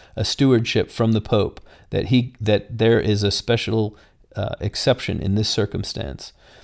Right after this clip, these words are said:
And that is this, and so many times there's spoken of in the, in Catholic doctrine, a dispensation from the Pope, or the Pope has granted me a dispensation. And that is actually a correct use of the word.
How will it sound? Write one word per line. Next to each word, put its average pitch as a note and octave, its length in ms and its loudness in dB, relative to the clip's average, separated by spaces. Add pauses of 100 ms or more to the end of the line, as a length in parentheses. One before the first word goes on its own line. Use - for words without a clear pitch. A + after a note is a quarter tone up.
(160)
And G2 540 -2
that B2+ 300 4
is C#3+ 160 0
this, A2 380 0
and G#2 400 0
so C3 200 2
many C3+ 220 6
times A2+ 500 2
there's G#2+ 380 -2 (500)
spoken B2+ 480 0
of G2 200 0
in G2+ 160 0
the, - 180 -6
in G2+ 140 0
Catholic G2+ 480 -2
doctrine, G2 500 -2 (360)
a G#2 80 -2
dispensation G#2+ 760 0
from G#2 180 -2
the G2+ 80 -4
Pope, - 340 -6 (260)
or G#2 100 -2
the G2 80 -2
Pope G#2 260 2
has G2 140 0
granted G2 400 -4
me G2 120 -4
a G2 60 -4
dispensation. - 880 -6 (880)
And A#2 140 2
that C#3 100 4
is C3+ 120 4
actually A#2+ 400 4
a G2+ 40 -2
correct A2 380 2
use G2+ 240 -4
of G#2 220 -6
the G2+ 80 -4
word. G#2 340 0